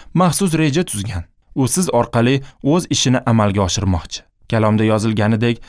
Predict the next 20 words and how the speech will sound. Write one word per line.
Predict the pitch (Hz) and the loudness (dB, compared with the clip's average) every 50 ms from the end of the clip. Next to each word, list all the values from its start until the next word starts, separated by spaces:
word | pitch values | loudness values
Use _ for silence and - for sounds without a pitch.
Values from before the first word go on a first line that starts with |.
| - _ | -20 _
siz | - - - 143 147 139 - - - - | -8 -4 -2 0 0 -2 -4 -10 -16 -12
shohanshoh | - - 160 156 147 - 156 147 120 - 156 160 151 - | -6 -2 0 0 2 2 0 0 2 2 0 0 0 0
ruhoniylari, | 151 151 143 - 143 131 127 127 123 117 110 113 117 113 92 80 - - - - _ - - | 0 -2 0 0 2 2 4 4 4 4 4 4 2 2 0 -2 -4 -10 -20 -20 _ -6 -2
muqaddas | 143 143 143 - 151 147 147 170 160 151 - | -2 -2 0 -2 -2 0 0 0 0 0 -2
xalq | - - 165 175 180 - - 139 | -4 -2 0 0 0 0 0 0
va | 147 147 139 143 - - - _ - | 0 0 0 -2 -8 -20 -20 _ -4
Xudoning | - 180 160 170 165 175 202 196 - - | -2 0 2 2 4 4 2 2 0 0
aziz | 139 123 120 139 135 135 | 0 0 2 0 -2 -2
qavmisiz. | - - - 120 110 104 107 92 87 - 92 - - - - _ _ _ - - - | -4 -4 -2 0 2 2 2 0 0 -4 -6 -8 -10 -12 -14 _ _ _ -20 -10 -4
Xudo | - 120 131 127 117 | -2 0 2 2 2
shuncha | - - 156 160 151 135 | 2 0 0 0 0 -2
qadrlagan | - - 120 117 113 123 117 113 113 110 127 127 127 | -2 -2 -2 0 0 0 2 2 2 2 2 0 0
inson | 120 127 120 107 - 135 135 139 135 - - - - - - | 0 0 0 0 0 0 0 0 -2 -4 -10 -20 -10 -4 -2
nega | 143 156 165 202 208 | 0 2 2 2 2
o'zini | - 175 160 156 170 165 147 147 | 2 2 2 2 2 2 2 2
bu | 202 202 - | 0 0 0
qadar | 165 160 147 160 156 151 - - - - | -2 0 2 2 0 0 -2 -8 -20 -10
xor | - - 151 180 175 - | -4 -2 0 0 0 0
qilishi | 135 117 104 - - 95 | 0 0 0 0 -2 -4
kerak? | - 104 90 82 78 - | -4 -4 -4 -4 -6 -8